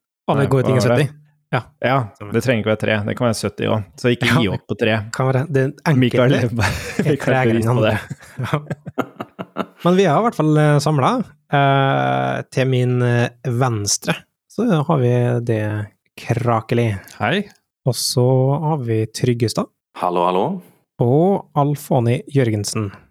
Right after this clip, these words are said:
Speaker 2: Eh,
Speaker 1: Ja.
Speaker 2: hei. Det er bare Alfoni nå.
Speaker 1: Ja, jeg vet det. Det var en callback,
Speaker 2: Ja,
Speaker 1: episode.
Speaker 2: du,
Speaker 1: Eh, du, for du har byttet til permanent? Det er Alfoni.
Speaker 2: Det er, eh, folkeregisteret, så er det kun Alfoni nå.
Speaker 1: Ja.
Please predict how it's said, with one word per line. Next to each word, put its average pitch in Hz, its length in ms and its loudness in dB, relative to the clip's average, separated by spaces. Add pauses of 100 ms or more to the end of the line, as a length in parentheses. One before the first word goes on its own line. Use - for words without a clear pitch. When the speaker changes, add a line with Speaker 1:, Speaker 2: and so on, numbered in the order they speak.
(180)
Speaker 2:
Eh, 123 280 0
Speaker 1:
Ja. 113 180 2 (120)
Speaker 2:
hei. 110 200 -2 (320)
Det 131 100 0
er 107 40 0
bare 123 200 2
Alfoni 90 460 -4
nå. 98 200 -6 (560)
Speaker 1:
Ja, 104 160 0
jeg 101 80 -2
vet 98 120 -4
det. - 160 -8
Det - 60 -8
var 107 60 -4
en 107 60 -6
callback, 107 440 -2
Speaker 2:
Ja, 131 140 0
Speaker 1:
episode. 135 220 2
Speaker 2:
du, 98 340 -6 (380)
Speaker 1:
Eh, 123 500 0
du, 139 240 -2
for 147 100 -2
du 139 60 4
har 131 40 2
byttet 113 460 0
til 214 120 0
permanent? 143 540 -2 (340)
Det - 40 -2
er 123 100 4
Alfoni. 113 100 -2
Speaker 2:
Det 131 100 4
er, 139 240 2 (340)
eh, 131 40 -2
folkeregisteret, 104 800 -4
så 135 140 -2
er 101 40 -2
det 113 260 -2
kun 98 180 -6
Alfoni 98 420 -8
nå. 98 200 -8 (340)
Speaker 1:
Ja. 196 80 -2